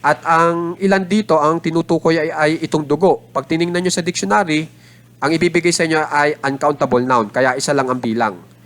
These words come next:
Some of the blood is tested. Kaya is po ang ginamit ko. Okay? Ilan sa dugo ay tines. Tapos dito sa huli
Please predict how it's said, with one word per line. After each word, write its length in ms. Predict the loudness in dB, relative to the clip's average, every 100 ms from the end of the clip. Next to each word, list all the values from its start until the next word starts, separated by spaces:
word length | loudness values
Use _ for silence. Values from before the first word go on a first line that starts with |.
| -20 -20 -18 -4
Some 320 | 0 0 0
of 160 | -2
the 80 | 0
blood 480 | 0 2 2 -2 -10 -8
is 240 | -4 -4
tested. 560 | -2 -2 -2 -2 -4 -4
Kaya 320 | -2 0 0
is 160 | -2 -2
po 80 | 0
ang 160 | 0 0
ginamit 400 | -2 -2 -4 -8
ko. 160 | -12 -12 -20 -20 -20 -20 -20 -20 -20 -20 -20 -20 -20 -20 -20 _ _ -14
Okay? 480 | -6 0 2 0 -2
Ilan 240 | 0 0
sa 160 | 0 -2
dugo 400 | 0 2 2 2
ay 240 | 0 -2
tines. 640 | -2 -2 -2 -4 -10 -14 -18 -20 -20 -20 -20 -20 -4
Tapos 240 | 0 0 0
dito 240 | 0 -2
sa 160 | 0 0
huli 320 | 2 2